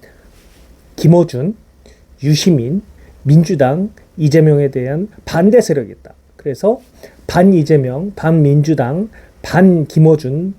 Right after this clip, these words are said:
반 유시민으로 자신은 활동할 거다. 그렇기 때문에 나를 이렇게 공격하는 것이다."라고 그렇게 얘기를 했죠.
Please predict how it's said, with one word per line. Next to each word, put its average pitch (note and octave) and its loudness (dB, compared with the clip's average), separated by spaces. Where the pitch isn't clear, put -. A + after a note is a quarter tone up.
반 F3 0
유시민으로 F#3 0
자신은 G#3 -2
활동할 F#3+ -2
거다. A2+ -8
그렇기 F3+ -2
때문에 F#3+ 0
나를 D3+ -2
이렇게 C#3 -6
공격하는 E3+ -2
것이다."라고 C3 -2
그렇게 B2+ -4
얘기를 B2+ -2
했죠. F3+ 0